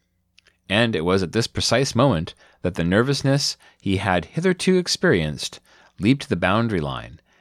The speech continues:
and entered the state of fear, almost of acute, unreasoning fear. Before it turned into terror,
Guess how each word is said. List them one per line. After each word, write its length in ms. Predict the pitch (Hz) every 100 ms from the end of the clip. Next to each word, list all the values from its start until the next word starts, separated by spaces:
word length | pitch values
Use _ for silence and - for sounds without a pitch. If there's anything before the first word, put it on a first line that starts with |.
| -
and 140 | 80
entered 420 | 80 98 101 117 110
the 80 |
state 340 | 87 - 92 98
of 80 | 104
fear, 500 | - 76 58 - _ _ _ _ _ -
almost 440 | 107 165 139 123
of 120 | - 95
acute, 480 | 92 - 139 143 - -
unreasoning 760 | 135 139 95 127 147 104 65
fear. 480 | - - - - - _ _ _ _ _ _ _ _ _ _ _ -
Before 340 | 92 131 151
it 80 | 139
turned 360 | 151 143 143
into 260 | 151 123 107
terror, 580 | - 170 165 73 67